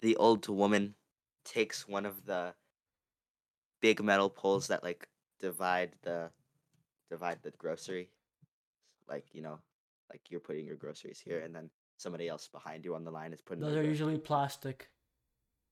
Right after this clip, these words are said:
Speaker 1: Okay, so it's, it's plastic, and he, she goes to hit you, and you fall down, and, uh, the big for-, guy in his forties injures your leg. We get out,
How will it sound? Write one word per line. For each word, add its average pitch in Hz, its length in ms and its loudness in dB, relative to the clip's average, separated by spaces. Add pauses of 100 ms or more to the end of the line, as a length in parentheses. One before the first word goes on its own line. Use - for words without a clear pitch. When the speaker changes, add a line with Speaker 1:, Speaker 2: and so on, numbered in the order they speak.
(140)
Speaker 1:
Okay, 87 180 -8
so 98 260 2 (440)
it's, - 380 -6 (220)
it's - 140 -10
plastic, - 420 0
and 82 80 -4
he, - 160 -16 (200)
she - 140 -12
goes 95 160 -2
to - 80 -12
hit 143 220 -8
you, 87 140 -4 (240)
and 87 100 -12
you 90 60 -8
fall 101 260 6
down, 95 300 6 (400)
and, 95 260 2 (520)
uh, 85 200 4 (160)
the 90 80 -2
big 98 320 -2 (240)
for-, 98 300 -4
guy 92 180 4
in 95 80 2
his 90 100 -6
forties 92 440 0 (260)
injures 107 340 0
your 92 140 2
leg. 78 320 2 (460)
We 95 80 -4
get 104 260 4
out, 101 220 4